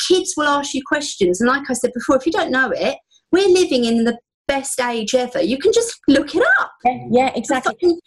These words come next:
Speaker 1: And, and, you know, you won't undermine yourself by saying to your child, "Oh, do you know what? I don't know."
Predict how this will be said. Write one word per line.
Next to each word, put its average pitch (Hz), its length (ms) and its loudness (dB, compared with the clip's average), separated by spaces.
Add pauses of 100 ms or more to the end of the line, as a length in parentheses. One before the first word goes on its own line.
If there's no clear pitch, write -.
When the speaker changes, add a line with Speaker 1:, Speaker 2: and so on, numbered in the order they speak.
Speaker 1:
And, 220 220 6
and, 359 120 6 (180)
you 339 120 4
know, 392 80 4
you 339 260 2
won't 392 300 0
undermine 339 600 2
yourself 196 460 -2
by 240 120 0
saying 277 340 -2
to 269 100 0
your 254 60 2
child, 254 400 -2
"Oh, 262 120 0
do - 120 -8
you 269 100 2
know 269 60 2
what? 262 200 0
I 220 60 -4
don't 233 260 -2
know." 254 260 0